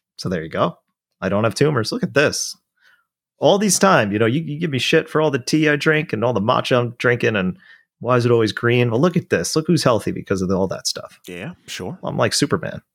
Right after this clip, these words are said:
Speaker 1: Number four, lowers the risk of death from a heart attack or stroke. Haven't gotten one of those yet. Another potential and magical, <laughs> oh, easy there.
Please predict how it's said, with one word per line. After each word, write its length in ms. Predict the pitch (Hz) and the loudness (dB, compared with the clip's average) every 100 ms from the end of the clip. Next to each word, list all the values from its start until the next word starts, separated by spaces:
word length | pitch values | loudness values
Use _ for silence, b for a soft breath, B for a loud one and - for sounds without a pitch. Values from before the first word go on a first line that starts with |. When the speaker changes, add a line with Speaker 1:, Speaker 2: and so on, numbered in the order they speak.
| _ _ _ _ _ _ _ _ _ B B B B _ _ - | _ _ _ _ _ _ _ _ _ B B B B _ _ -4
Speaker 1:
Number 160 | 127 160 | 0 2
four, 340 | 190 156 85 - | 2 2 0 0
lowers 420 | 135 185 180 147 | 2 4 2 0
the 100 | 139 | -4
risk 400 | 123 160 175 - | 2 0 0 -4
of 280 | 131 104 101 | -6 -6 0
death 280 | 156 180 - | 0 0 -2
from 220 | 175 143 | -2 0
a 60 | |
heart 260 | 131 160 165 | 2 2 2
attack 300 | 160 160 160 | 2 0 0
or 40 | |
stroke. 360 | 131 - 170 - | -4 -2 -2 0
Haven't 200 | 117 110 | -6 -2
gotten 220 | 123 120 | -2 0
one 140 | 127 127 | 0 2
of 160 | 127 | 2
those 240 | 151 190 139 | 2 2 2
yet. 280 | 139 - _ _ _ _ _ _ _ _ _ _ _ _ _ b b b b | 2 0 _ _ _ _ _ _ _ _ _ _ _ _ _ b b b b
Another 260 | 117 151 165 | 0 2 2
potential 520 | 147 170 160 180 170 | 2 0 2 2 2
and 260 | 147 131 123 | 0 -2 2
magical, 720 | 139 233 190 - 143 185 - | 2 2 0 0 2 2 -2
<laughs> 180 | 131 - | -10 0
oh, 220 | 139 101 | 0 0
easy 260 | 110 135 113 | -4 -4 -4
there. 300 | 95 85 - | -6 -8 -12